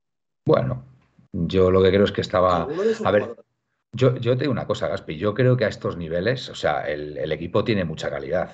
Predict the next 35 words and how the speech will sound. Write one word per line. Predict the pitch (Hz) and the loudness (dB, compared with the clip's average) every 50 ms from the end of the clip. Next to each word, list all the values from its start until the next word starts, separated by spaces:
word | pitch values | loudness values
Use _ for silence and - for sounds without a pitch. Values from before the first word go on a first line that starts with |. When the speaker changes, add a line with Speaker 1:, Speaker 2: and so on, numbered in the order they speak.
| - - | -14 -14
Speaker 1:
esa | 92 87 95 | -10 -6 -4
es | 90 - - | -4 -2 -2
una | 98 82 | -2 0
realidad. | 73 71 69 71 82 90 - - - - - - - - - - _ _ _ - | 0 0 0 0 0 0 -2 -2 -10 -16 -18 -18 -20 -20 -20 -20 _ _ _ 2
Eh, | - 98 90 87 85 82 82 82 80 78 76 76 73 71 71 69 69 - - 87 85 | 4 4 6 6 6 6 4 4 4 4 2 2 0 0 -2 -2 -6 -8 -10 -12 -6
lo | - - 87 - | -4 -2 -2 -2
que | - 78 | -2 -4
tiene | - 78 76 78 78 | -4 -4 -4 -2 0
que | 80 | 0
acompañarle | 80 78 82 76 78 78 78 82 85 92 92 98 | 2 0 0 0 -2 -2 -2 0 0 0 0 0
es | - - | 0 -2
el | 104 - | -2 -4
físico. | - - 110 - - - - - 85 85 - - _ - - | -4 -4 -6 -6 -6 -8 -8 -8 -8 -10 -10 -12 _ -16 -8
Y | - 85 85 | -4 -2 2
yo, | 85 92 90 104 104 107 | 4 6 6 4 4 2
para | - 80 73 69 | 0 0 0 0
mí, | - 90 107 127 127 - | -2 -4 -4 -4 -6 -6
lo | - 98 92 90 85 - | -4 -4 -4 -4 -4 -4
que, | - 90 85 80 80 82 82 80 76 | -6 -6 -4 -4 -4 -4 -6 -6 -6
una | 92 98 101 | -2 2 2
de | 101 | 4
las | 101 95 - | 4 2 0
claves | - 117 104 95 90 85 | 0 0 2 2 2 0
de | 90 | -2
esta | 87 - 98 87 | -4 -2 -2 -2
temporada | 95 92 87 87 92 92 104 120 127 | -2 -2 -2 0 0 2 2 2 0
ha | |
sido | 127 - 123 95 | 0 -2 -4 -4
el | 78 | -4
físico, | - - 131 127 - - - 80 - | -4 -6 -6 -6 -6 -6 -8 -8 -8
que | - 82 82 82 85 | -6 -4 -4 -4 -2
muchos | 82 85 98 - 113 95 | -2 -2 -2 0 0 0
jugadores | - - 101 95 107 117 120 - | 2 4 4 6 6 4 2 2
estaban | - 107 110 120 120 | 2 2 2 2 2
fundidos. | - - 185 - 110 143 135 104 - - | -2 -4 -4 -2 0 0 0 0 -2 -4